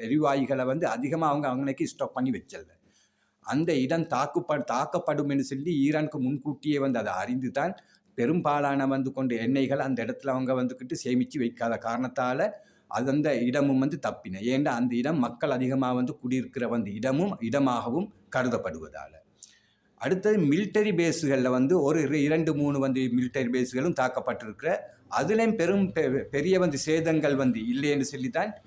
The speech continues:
ஈரானிலிருந்து வரக்கூடிய செய்திகள் இருந்து நமக்கு அறியக்கூடியதா இருக்கு. இந்த நிலையில ஈரான் பதில் தாக்குதல் இஸ்ரேல் மீது நடத்தியதால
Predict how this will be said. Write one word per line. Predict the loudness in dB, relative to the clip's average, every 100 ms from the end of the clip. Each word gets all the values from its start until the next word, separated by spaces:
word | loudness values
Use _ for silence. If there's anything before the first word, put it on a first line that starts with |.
| -8 -2
ஈரானிலிருந்து | 0 2 0 2 2 2
வரக்கூடிய | 2 0 -2 -4 -4
செய்திகள் | -4 -2 0 0 -2
இருந்து | -2 -4 -2 -2
நமக்கு | -4 -6 -6
அறியக்கூடியதா | -8 -8 -14 -16 -10 -4 -4
இருக்கு. | -6 -12 -20 -20 _ _ -20 _ _ -4
இந்த | 0 2 4
நிலையில | 4 4 4 4 4 2
ஈரான் | 2 2 2 2 0 0
பதில் | 0 0 -2
தாக்குதல் | 0 -2 0 -4 -2
இஸ்ரேல் | -4 -4 -2 -2 2
மீது | 4 2 0
நடத்தியதால | -2 -4 -2 0 2 2 2 0